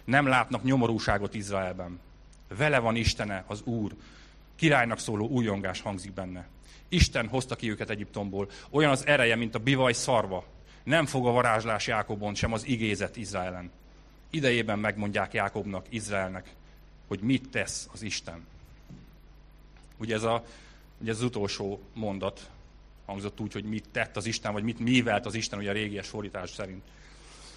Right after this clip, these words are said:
Mit tett Isten? Mit tesz Isten? Mit tesz Isten mindmáig?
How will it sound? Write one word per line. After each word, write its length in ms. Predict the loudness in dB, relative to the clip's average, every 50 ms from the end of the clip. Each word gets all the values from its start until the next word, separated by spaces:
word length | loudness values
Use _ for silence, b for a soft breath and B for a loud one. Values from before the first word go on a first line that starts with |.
| B B B B B B B -20 -20 -20 -20 -6 0
Mit 220 | 0 0 0 0
tett 240 | -2 -2 -2 -2 -2
Isten? 300 | -2 -2 -2 -2 0 0
Mit 240 | 2 2 0 0 2
tesz 240 | 2 2 2 2
Isten? 480 | 0 0 0 0 0 -2 -6 -6 -6 -10 B B B B B B B B B B B B B B -14 -8
Mit 180 | -6 -6 -6 -4
tesz 220 | -4 -4 -4 -4
Isten 300 | -6 -8 -10 -10 -10 -10
mindmáig? 500 | -10 -8 -10 -10 -10 -10 -12 -12 -14 -16